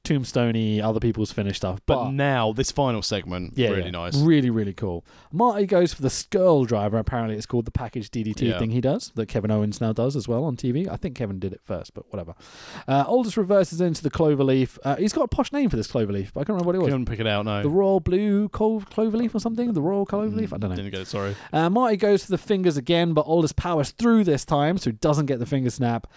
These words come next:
Speaker 1: Drags Marty away from the ropes one time, center of the ring. Marty taps. Just perfect.
Speaker 2: Yep.
Speaker 1: Just enough time to make you think, "Oh, he's gonna get the ropes," and Aldis drags him back. Lock it
Speaker 2: Perfect.
Speaker 1: in. Three, two, one. Tap, tap, tap, tap, tap. Fine.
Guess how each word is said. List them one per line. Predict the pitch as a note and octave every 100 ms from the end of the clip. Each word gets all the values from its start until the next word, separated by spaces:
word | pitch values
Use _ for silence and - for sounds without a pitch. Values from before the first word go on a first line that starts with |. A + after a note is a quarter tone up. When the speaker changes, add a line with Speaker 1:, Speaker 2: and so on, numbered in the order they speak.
| - -
Speaker 1:
Drags | - F3 F3 D#3+
Marty | A3 A3 E3
away | E3 A3+ A3
from | G#3
the | F#3+
ropes | E3+ E3+ C#3+ E3
one | D#3 D3
time, | C3+ B2+ B2
center | - - A#3 F#3+ F3+
of | D#3+
the |
ring. | C3+ C3 C3 A#2+
Marty | G2+ D#3+ G#3+ F3+ D3 C3+
taps. | - A#2+ A#2 A2+ - - _ _
Just | - B3+ - - -
perfect. | - A2+ F#2+ - G2 - - G#2
Speaker 2:
Yep. | G2 G2 _ -
Speaker 1:
Just | D#4+ A3 -
enough | G#3+ F3+
time | - F#3+ E3+ D#3
to | E3+
make | E3+ F3
you |
think, | F3+ E3 -
"Oh, | G3+
he's | A3
gonna | G3+ G#3
get | G#3
the | G3
ropes," | G#3 G3+ F3+
and | -
Aldis | D#3 D3
drags | - D#3 D3+
him | D#3+
back. | D#3 D3+ - - -
Lock | F#3 - E3+
it |
Speaker 2:
Perfect. | D3
Speaker 1:
in. | C#3+ C3+ - F#3+
Three, | G#3 F#3+
two, | E3 D3+
one. | D3 C#3 C#3 A#2
Tap, | C#3
tap, | C3 B2
tap, | A#2+
tap, | B2
tap. | A#2 A2+ - _ -
Fine. | F#2 E2+